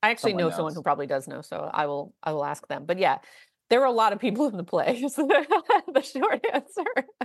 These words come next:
Speaker 1: And as I said, it got strong reviews, but ultimately flopped. Um, and there was this quote that I wanted to read that Vincent Canby wrote, uh,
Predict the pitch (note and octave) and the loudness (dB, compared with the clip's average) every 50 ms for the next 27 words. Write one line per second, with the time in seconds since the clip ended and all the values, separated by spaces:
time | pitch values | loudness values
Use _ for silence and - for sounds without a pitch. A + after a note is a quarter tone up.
0 | - _ _ - - - - - - _ _ _ _ _ - - A#3 A#3+ G#3+ C4+ | -10 _ _ -20 -20 -20 -20 -20 -20 _ _ _ _ _ -4 -2 0 0 0 0
1 | D4+ F4+ F4 E4+ - A4 A4+ G#4 C4+ D4+ C#4+ - - B3+ A3+ G#3+ G#3+ G#3+ A3 B3 | 2 0 -2 -2 -2 -4 -4 -4 -4 -6 -6 -6 -6 -6 -6 -4 -4 -4 -4 -2
2 | E4 G4+ F#4 E4 B3 G#3+ G#3+ G3+ - - - - - G3 F#3 F3+ E3 - - F3 | -2 -2 -2 -2 -4 -4 -6 -6 -10 -16 -20 -4 2 4 4 4 2 2 0 -2
3 | F3 E3+ - F#3+ - E3+ E3+ - C#3+ A#2 G#2+ - - - - - _ - - - | -2 -2 -4 -8 -10 -10 -6 -2 0 0 0 0 -2 -6 -14 -20 _ -20 -20 -20
4 | _ _ _ _ - F#3+ F#3 F3+ F3+ F3+ F3+ F3 F3 - _ _ _ _ _ _ | _ _ _ _ 4 4 4 4 4 2 0 -4 -8 -10 _ _ _ _ _ _
5 | _ _ _ - C4+ C#4 C#4 - - - A3+ B3 C#4+ C#4+ D4+ D4+ C4 D4 C4+ - | _ _ _ 0 0 0 0 -4 -10 -4 0 0 2 2 0 0 -2 -4 -6 -8
6 | - - - F#4 F#4+ G#4 G#4 - G4 D#4+ B3 A#3 G#3+ G#3 G3+ G3+ G3+ D#3+ D3+ D#3+ | -10 -2 2 2 2 2 2 0 2 2 2 2 0 -2 -4 -4 -6 -6 -6 -6
7 | E3 D#3 D3 C#3+ C#3+ C#3 C3+ - - D#3+ D#3+ F3+ F#3 F#3 - A3 G3 - - - | -6 -4 -4 -4 -6 -8 -8 -6 -6 -6 -6 -6 -8 -8 -8 -8 -8 -8 -6 -6
8 | E3+ E3 E3 E3 D#3+ D#3+ D3 C#3 B2+ C3+ C3+ B2 C3 - - - - - _ - | -4 -4 -4 -4 -6 -6 -6 -8 -6 -4 -4 -2 -4 -4 -6 -10 -16 -12 _ 0
9 | - D#3 D3 D3 D3 D3 | 2 2 2 2 2 0